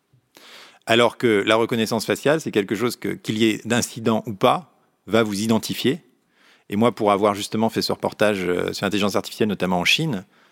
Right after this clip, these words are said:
j'ai vu les, euh, city brain, comme ils les appellent, c'est-à-dire les salles où on contrôle la ville, et on peut zoomer sur, euh, n'importe qui, et, euh, avoir son état civil. Au point qu'en Chine aujourd'hui, quand vous, euh, traversez hors des clous, vous avez votre visage et votre nom qui s'affichent sur un écran géant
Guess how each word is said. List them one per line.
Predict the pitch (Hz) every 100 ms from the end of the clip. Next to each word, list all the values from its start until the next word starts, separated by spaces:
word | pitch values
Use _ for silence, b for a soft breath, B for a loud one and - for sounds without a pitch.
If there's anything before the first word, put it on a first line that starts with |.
| b -
j'ai | 95 104
vu | 120 147
les, | 104 95
euh, | 87 85
city | - 98 107
brain, | 107 107 87
comme | - 87
ils | 87
les | 87
appellent, | 87 165
c'est-à-dire | 113 87
les | 87
salles | 85 104 101
où |
on | 82
contrôle | - 117 123 123
la | 101 95
ville, | 107 185 104 - b b _ -
et | 98
on | 98
peut | 110
zoomer | 110 117 131
sur, | 120 - 104 92 85
euh, | 82 80 85 90 b b
n'importe | 104 107 101 107
qui, | - 139 180 - b b b -
et, | 113 143 131
euh, | 95 98
avoir | 101 110 143
son | - 110
état | 104
civil. | 104 131 131 80 -
Au | -
point | - 117
qu'en | 110 90
Chine | - 120
aujourd'hui, | 98 98 151
quand | 175 101
vous, | 98 101 95
euh, | 87 - b b
traversez | 120 110 - 135
hors | 131 120
des | 117
clous, | 127 170 - b b b
vous | 113 113
avez | 131
votre | 143 107 - 98
visage | 92 117 131 143
et | 117
votre | 104 -
nom | 107 170
qui | -
s'affichent | 120 104 156 -
sur | 104
un | 95
écran | 104 117 104
géant | 101 135